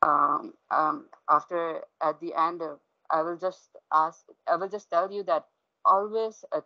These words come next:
think with your brain, not by your book। मतलब, आपको अपना दिमाग इस्तेमाल करना है। वो रट्टा सिस्टम, वो theory, अ, आपने पढ़ ली है, पर वो जो concepts हैं, उनको आ-, आपने अब openly अपने दिमाग में बिठाना है और उनसे related जितनी भी चीज़ें हैं, उनको study करना है, ताकि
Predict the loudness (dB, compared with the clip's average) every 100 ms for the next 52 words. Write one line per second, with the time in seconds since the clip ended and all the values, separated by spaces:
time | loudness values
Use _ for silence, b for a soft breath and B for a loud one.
0 | -6 -10 -6 -6 -4 -4 -2 -4 -6 _
1 | _ 4 4 6 4 4 0 -6 -4 -6
2 | -8 _ _ _ -2 0 0 -4 _ _
3 | -2 0 0 -2 -6 -4 -6 -4 2 4
4 | 4 0 -2 0 0 -2 -6 -6 -10 -14
5 | _ -2 0 0 2 0 0 -4 -4 -2
6 | -6 -6 -6 -6 -4 -6 -10 -12 _ _
7 | _ 2 2 4 2 2 -2 2 4 4
8 | -2 -6 -8 -10 _ 4 4 4 -4 -16
9 | -12 -2 0 2 2 2 2 0 0 -6
10 | -6 -6 -6 2 4 4 2 -2 -2 0
11 | -4 -4 -6 -8 -4 -4 -6 -2 0 0
12 | -4 -8 4 4 4 -2 -6 -6 -6 -10
13 | -12 _ -4 -4 -6 -4 -4 -4 -4 -6
14 | -6 -12 -14 -14 -12 -10 -10 -8 -8 -8
15 | -10 -6 -4 0 0 0 0 0 2 2
16 | 6 6 6 0 -2